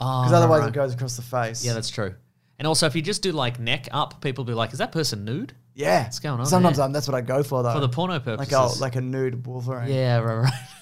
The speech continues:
Speaker 2: But I could just use wo-, nude Wolverine from this.
Speaker 1: That's true, yeah.
Speaker 2: Guess who it is? It's his beautiful
Speaker 1: Um,
Speaker 2: girlfriend.
Speaker 1: Wow. Oh, my God. She's still alive and more beautiful than ever.
Speaker 2: Why didn't he smell her?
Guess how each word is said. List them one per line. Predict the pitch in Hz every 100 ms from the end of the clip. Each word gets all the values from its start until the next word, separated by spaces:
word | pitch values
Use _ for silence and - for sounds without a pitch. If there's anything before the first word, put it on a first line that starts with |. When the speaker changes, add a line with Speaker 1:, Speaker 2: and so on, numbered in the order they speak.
| - _ -
Speaker 2:
But |
I | -
could | 220
just | 214 -
use | 139
wo-, | 123 123 135
nude | 127 139 131 123 120
Wolverine | 123 117 113
from | 104 131 151
this. | 120 - - -
Speaker 1:
That's | 143
true, | - 220
yeah. | 156 170 - - - -
Speaker 2:
Guess | 220 220
who | 214
it | 226
is? | 247 139 - - - _ _ _
It's | -
his | 131
beautiful | 131 135 151 127 135
Speaker 1:
Um, | 123
Speaker 2:
girlfriend. | 131 139 127 110 104 107
Speaker 1:
Wow. | 98 104 120 135 135 127 104 90 - _ _ _ _ _ _
Oh, | 175
my | 123 104
God. | 131 165 151 -
She's | 131
still | - 175
alive | 139 151 170
and | 131
more | 151
beautiful | 131 147 123 123
than | 110
ever. | 147 226
Speaker 2:
Why | 110 190
didn't | 208 202
he | 180
smell | - 196 196 165
her? | 120